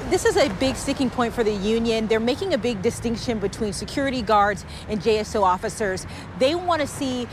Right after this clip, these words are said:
the same amount of J S O officers they had at Rosa Parks because of the arresting powers that they have and the power they have to be able to trespass those who are not allowed to get on the bus. It's very important to them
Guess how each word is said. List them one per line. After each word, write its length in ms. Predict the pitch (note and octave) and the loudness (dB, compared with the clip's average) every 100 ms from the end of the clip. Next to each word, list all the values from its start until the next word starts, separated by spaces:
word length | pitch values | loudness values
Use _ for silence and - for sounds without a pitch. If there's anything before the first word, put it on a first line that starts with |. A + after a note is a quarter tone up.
| - | -6
the 80 | G#3+ | -6
same 200 | - D4+ | -2 0
amount 240 | D#4 D4 C4 | 2 2 0
of 80 | |
J 140 | A#3+ A#3 | 0 0
S 120 | A3 | 2
O 80 | A3 | 2
officers 440 | G3+ G#3+ - G#3+ | 2 0 -2 0
they 120 | A3 | 0
had 160 | G3+ G#3+ | 2 2
at 100 | F#3+ | 2
Rosa 280 | G3+ G3+ G#3 | 0 -2 -2
Parks 360 | G#3 G3+ G3+ | 2 2 2
because 300 | - A#3+ A#3+ | -8 -2 0
of 100 | A3+ G3+ | 0 0
the 100 | G3+ | 0
arresting 420 | G#3 C#4 - C4 | 2 0 0 -2
powers 360 | B3 G#3+ G#3+ | 4 4 4
that 140 | A3+ G3+ | -2 -2
they 120 | G3 | 0
have 360 | G3+ G3 G3 - - - | 4 4 2 -4 -12 -4
and 140 | B3 | -2
the 60 | A#3 | 0
power 260 | - A#3+ B3 | 4 4 4
they 160 | A3 | 0
have 240 | G3 G3+ G3+ | 2 0 0
to 80 | |
be 160 | G3+ G#3 | -2 -2
able 160 | F#3+ F#3 | 0 -2
to 80 | |
trespass 760 | F#3 - F#3+ F3 - A3 F#3+ F#3 | -4 0 0 0 0 4 4 2
those 280 | G#3 G3 F#3 - - | -2 -2 -4 -12 -8
who 120 | - A#3+ | 0 0
are 100 | G3+ | 2
not 260 | G3+ G#3 | 2 4
allowed 440 | G#3 F#3 F#3+ F#3 F3 - - | 4 4 6 4 0 -10 -6
to 100 | A3+ | -4
get 180 | F#3 G3 | 0 0
on 140 | F#3 | 0
the 60 | F3 | 0
bus. 280 | F3+ E3 G#3 | 0 0 -2
It's 120 | G3+ | -8
very 400 | F3+ B3+ C4+ C#4+ | 0 2 2 0
important 440 | A#3+ - A3 G3 | -4 -2 -2 0
to 100 | A3+ | -4
them 240 | F#3 G3 | 0 -2